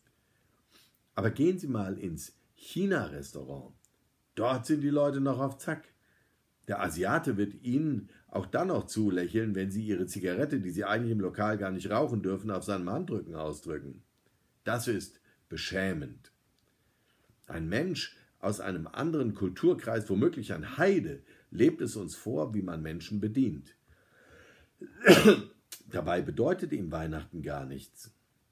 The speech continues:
Inzwischen bin ich übrigens von der verkniffenen Kellnerin, die im Grunde eine gut aussehende Frau ist, bedient worden, nachdem der Zahnarzttisch versorgt war.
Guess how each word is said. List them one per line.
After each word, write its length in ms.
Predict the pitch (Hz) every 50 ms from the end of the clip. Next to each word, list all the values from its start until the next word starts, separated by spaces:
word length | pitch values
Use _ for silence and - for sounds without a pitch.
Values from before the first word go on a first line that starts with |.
| _ _ _ _ _ _ _ _ _ _ _ _ _ _ _ - _ -
Inzwischen 600 | - 101 101 - 151 139 95 110 90 - - - _ _ _ _ _ -
bin 240 | - - - 104 107
ich 240 | 107 101 101 - -
übrigens 460 | - 110 98 104 101 98 101 98 -
von 200 | - 98 95 92
der 160 | 92 90 87
verkniffenen 640 | - 101 92 - - 104 107 104 - 107 92 87 78
Kellnerin, 500 | - 92 90 90 95 101 92 107 110 110
die 120 | 98 90
im 120 | 82 87 87
Grunde 500 | 80 101 110 117 113 104 95 92 92 - _ _ _
eine 300 | - - 85 90 85 82
gut 240 | - - 131 143 139
aussehende 480 | - 92 80 80 - 87 80 76 78 76
Frau 340 | - - 78 78 85 101
ist, 380 | 107 101 104 104 - - _ _
bedient 440 | - 123 120 131 135 139 131 104 80
worden, 420 | 85 82 80 80 76 78 76 - - - - - - _ _ _ -
nachdem 280 | 98 101 135 151 147
der 140 | 135 104 92
Zahnarzttisch 640 | - 113 110 120 131 120 107 - - 117 113 104
versorgt 480 | - 135 123 107 110 104 95 90 - -
war. 320 | 80 73 71 69 69 -